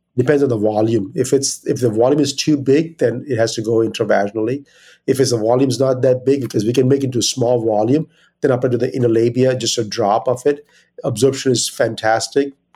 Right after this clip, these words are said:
The, it's as close to ovaries as possible. The absorption is better. And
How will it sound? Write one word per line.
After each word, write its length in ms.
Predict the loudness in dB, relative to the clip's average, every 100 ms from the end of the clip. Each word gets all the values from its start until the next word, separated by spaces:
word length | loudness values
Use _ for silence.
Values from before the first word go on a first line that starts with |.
| _
The, 220 | 2 2 -2
it's 180 | -2
as 160 | 0 0
close 240 | 0 -2 0
to 100 | 0
ovaries 200 | 0 -2
as 140 | -6
possible. 840 | -6 -2 -2 -4 -2 2 2 0 -4
The 240 | 0 0 -2 -12
absorption 540 | -12 -2 -2 0 -2
is 120 | -2
better. 580 | -2 0 2 2 -2 -6 -20 -20 _ _
And 360 | 0 2 0